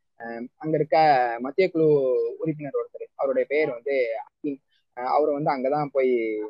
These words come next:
பாக்குறான், முதல் முதல்ல பாக்குறான். போயிட்டு, அஹ் ஒண்ணே ஒண்ணு அவங்ககிட்ட போய் இந்த என்ன கேக்குறான்னா வந்து, எனக்கு உடனடியா வந்து நம்மளுடைய வேலை வேணும், கட்சி வேலை வேணும். அதாவது கட்சி வேலை அப்படின்னு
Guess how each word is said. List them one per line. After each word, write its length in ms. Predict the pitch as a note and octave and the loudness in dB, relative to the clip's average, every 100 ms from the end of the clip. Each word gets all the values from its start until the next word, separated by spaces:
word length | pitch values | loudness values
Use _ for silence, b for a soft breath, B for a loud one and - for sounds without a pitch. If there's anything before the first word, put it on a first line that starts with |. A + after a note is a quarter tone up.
| - _ _ - | -12 _ _ 2
பாக்குறான், 380 | C#3 D#3 C3+ | 2 2 -2
முதல் 260 | A#2+ C3+ C3 | -4 -6 -4
முதல்ல 180 | C3+ C#3+ | -2 -4
பாக்குறான். 380 | B2 A#2+ A#2+ A2+ _ - | -4 -10 -12 -20 _ -8
போயிட்டு, 540 | A#2+ B2+ C3+ A2+ - _ _ _ _ _ _ _ _ _ - | -6 -2 -2 -4 -8 _ _ _ _ _ _ _ _ _ -8
அஹ் 180 | C3 | -2
ஒண்ணே 220 | A#2+ D3 D#3+ | 0 0 -2
ஒண்ணு 160 | D3 | -2
அவங்ககிட்ட 300 | C#3+ C3 B2+ | -4 -4 -6
போய் 240 | B2 C#3+ C3+ | -4 -2 -2
இந்த 160 | A#2 | -4
என்ன 160 | A#2+ B2 | -6 -8
கேக்குறான்னா 400 | B2+ A2+ A2 C3 | -10 -12 -14 -14
வந்து, 180 | B2 C#3 | -10 -8
எனக்கு 360 | A#2 - A2+ | -8 -10 -8
உடனடியா 380 | C3 C#3 B2 C3 | -6 -8 -4 -4
வந்து 220 | B2+ - | -4 -8
நம்மளுடைய 340 | C3 - - G#2 | -16 -12 -10 -2
வேலை 240 | C3+ D3 | 0 2
வேணும், 220 | C3 - _ | 0 -6 _
கட்சி 300 | - - F#3 | -20 -2 2
வேலை 260 | D#3+ D3 | 2 2
வேணும். 280 | A#2+ A2 A2+ _ _ _ _ | -2 -4 -10 _ _ _ _
அதாவது 280 | - C3 D#3+ | -4 0 0
கட்சி 280 | D3+ C3+ D3+ | -2 -6 -2
வேலை 380 | C#3 E3 E3+ E3+ | 2 4 4 4
அப்படின்னு 400 | D3 C#3 D#3 | 2 0 -8